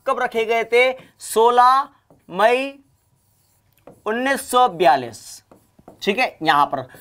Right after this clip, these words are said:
मार्च में आया था, मई तक रोका हमने, प्रस्ताव रखे इसने। पहला सा-, टॉपिक इसमें क्या था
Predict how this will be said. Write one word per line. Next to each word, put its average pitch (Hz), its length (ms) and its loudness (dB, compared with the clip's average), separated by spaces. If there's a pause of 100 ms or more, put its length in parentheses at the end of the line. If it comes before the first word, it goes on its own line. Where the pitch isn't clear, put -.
(200)
मार्च 214 360 2
में 254 100 2
आया 247 180 4
था, 269 220 2
मई 226 200 -4
तक 233 100 -6
रोका 233 360 0
हमने, 247 240 0
प्रस्ताव 240 540 -2
रखे 240 160 -2
इसने। 254 300 -4 (380)
पहला 311 380 2
सा-, 254 480 -2
टॉपिक 254 280 0
इसमें 254 240 -4
क्या 247 120 0
था 277 220 4